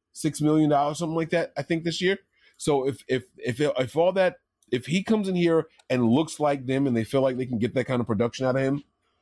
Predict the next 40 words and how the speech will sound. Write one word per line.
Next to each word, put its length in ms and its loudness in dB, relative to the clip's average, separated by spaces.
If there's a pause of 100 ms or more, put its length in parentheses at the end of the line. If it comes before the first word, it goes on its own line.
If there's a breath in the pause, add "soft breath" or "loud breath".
(160)
you 80 0
know 80 2
what 80 2
I'm 80 0
saying? 300 -2 (100)
Then 240 -2
he's 380 0
gonna 180 2
be 180 0
in 80 0
trouble. 400 -2 (540)
It's 160 -4
gonna 220 0
be 440 -2
a 140 2
big 360 0
uphill 300 0
battle, 420 2 (200 loud breath)
especially 840 0
if 240 -2 (520)
people 300 2
think 360 -2 (280)
Omenihu 680 2 (220)
is 100 -4
gonna 220 0
be 100 2
solid. 460 0 (1900)
Samson, 520 -2
he, 280 0
he's 220 -2
gonna 180 0
have 120 0
to, 160 0
he's 220 -2
really 220 4
gonna 140 2
have 80 -4
to 80 0
do 140 2
something. 300 -6